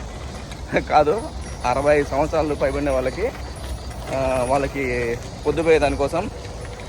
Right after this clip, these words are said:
ఇలా ల్యాండ్ ఇస్తుంది. చూడండి, అక్కడ తాత కూరగాయల్ని పండించుకుంటున్నాడు. అంటే, ఇది only అవ్వ తాత వాళ్ళ కోసమే అనమాట. ఇది ఎక్కడ చేసినా కూడాను, సౌల్ సిటీలో ఇచ్చినా, ఇలా పక్కన ఉన్నటువంటి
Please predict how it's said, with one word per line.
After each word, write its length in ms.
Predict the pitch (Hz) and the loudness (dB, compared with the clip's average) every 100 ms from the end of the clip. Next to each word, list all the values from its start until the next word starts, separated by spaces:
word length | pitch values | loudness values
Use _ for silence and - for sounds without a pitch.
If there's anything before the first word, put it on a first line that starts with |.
| - - 131 | -10 -4 2
ఇలా 180 | 123 127 120 113 113 - - 123 | 4 4 4 0 -2 -6 -6 2
ల్యాండ్ 220 | 143 151 | 4 2
ఇస్తుంది. 340 | - 135 123 196 - _ - | -2 -2 -2 -4 -8 _ -4
చూడండి, 260 | 135 143 | 0 2
అక్కడ 300 | 120 127 135 - - - | 2 2 0 -2 -10 -2
తాత 220 | 143 135 156 - - - - - - - - - - - - - - - - - - - - - - - - - | 0 2 0 -2 -10 -14 -14 -14 -14 -14 -16 -14 -16 -14 -14 -14 -14 -14 -14 -14 -14 -14 -14 -14 -14 -14 -14 -4
కూరగాయల్ని 460 | 139 143 139 147 233 - - - | 2 4 4 2 -4 -8 -12 -10
పండించుకుంటున్నాడు. 560 | 127 139 135 127 120 139 | -4 -4 -4 -2 0 2
అంటే, 300 | 156 123 165 208 - - - | 2 2 2 0 -6 -16 -10
ఇది 120 | 123 | -6
only 340 | 123 135 139 202 - 139 | -2 -2 -2 -4 -6 -4
అవ్వ 160 | 131 139 | 0 0
తాత 220 | 135 135 | 0 0
వాళ్ళ 220 | 135 127 123 | 0 0 -2
కోసమే 200 | - 127 | -4 -2
అనమాట. 200 | 117 120 170 | -2 -2 -2
ఇది 80 | 135 | -2
ఎక్కడ 200 | 120 151 139 | 0 0 2
చేసినా 180 | 143 127 | 0 0
కూడాను, 200 | 120 170 175 | 0 -2 0
సౌల్ 200 | 127 135 | 0 0
సిటీలో 280 | 151 139 135 | -4 -2 -4
ఇచ్చినా, 220 | 131 151 214 - - - - - | -2 -2 -2 -6 -12 -12 -12 -8
ఇలా 100 | 123 123 | -2 2
పక్కన 220 | 123 135 147 | 2 4 4
ఉన్నటువంటి 340 | 131 131 127 | 6 4 4